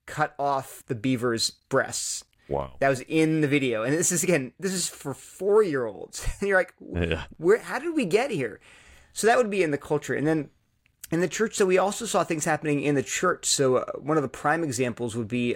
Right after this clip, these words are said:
Speaker 1: uh, Doctor Christina Cleveland. So she, uh, wrote a book called Disunity in Christ in twenty thirteen.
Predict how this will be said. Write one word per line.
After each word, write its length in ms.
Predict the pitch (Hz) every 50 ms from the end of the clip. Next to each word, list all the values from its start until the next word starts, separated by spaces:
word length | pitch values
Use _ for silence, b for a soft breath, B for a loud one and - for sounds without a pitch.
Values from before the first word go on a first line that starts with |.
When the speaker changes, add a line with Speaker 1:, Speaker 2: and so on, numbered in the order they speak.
| -
Speaker 1:
uh, 180 | - 110 113 110
Doctor 320 | 110 127 131 135 - 143 127
Christina 420 | - - - - - 139 123 113
Cleveland. 600 | - - - 131 131 139 117 117 113 98 92 87
So 120 | - 117 110
she, 580 | - - - 135 135 135 135 135 135 131 b b b b b b b b b _ _ _ _ -
uh, 60 | 135
wrote 140 | 135 147 147
a 40 | 139
book 220 | 117 147 151 147
called 220 | - - 147 135 123
Disunity 520 | 131 123 - - 143 151 156 147 151 143
in 100 | 135 131
Christ 420 | 120 - - 135 131 143 143 -
in 80 | 131 131
twenty 240 | - - 131 123 117
thirteen. 720 | - - 156 185 190 190 - - 135 120 117 120 123 127